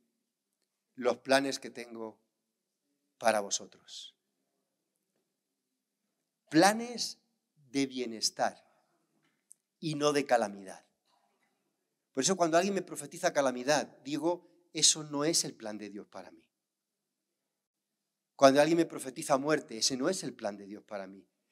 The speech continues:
Cuando alguien me profetiza desastre, ese no es el plan de Dios para mí. ¿Por qué? Porque Él me lo ha declarado. Ahí está escrito. Planes de bienestar para darme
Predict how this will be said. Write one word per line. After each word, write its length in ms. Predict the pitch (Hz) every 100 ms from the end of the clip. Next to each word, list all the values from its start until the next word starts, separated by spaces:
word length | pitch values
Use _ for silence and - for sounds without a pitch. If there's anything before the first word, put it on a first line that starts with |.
| _
Cuando 240 | 131 123 139
alguien 160 | 160
me 60 | 156
profetiza 680 | 151 135 131 165 160 170
desastre, 560 | 139 127 156 - 107 120
ese 300 | 175 170 190
no 240 | 156 147 202
es 160 | -
el 140 | 127 120
plan 240 | 117 110
de 100 | 110
Dios 160 | 120 120
para 240 | 110 104
mí. 200 | 110 104 _ -
¿Por 180 | 131 120
qué? 340 | 185 185 -
Porque 200 | 151 -
Él 80 | 156
me 60 | 165
lo 80 | 180
ha 40 |
declarado. 680 | 180 170 147 185 175 117 - _
Ahí 160 | 135 165
está 180 | 165 151
escrito. 560 | - 165 185 139 104 - _ _
Planes 480 | 165 190 214 208 -
de 480 | 220 220 - - -
bienestar 1200 | 147 208 240 233 196 - 226 208 151 117 101 - - -
para 260 | 175 170 160
darme 880 | 247 269 247 254 262 - - -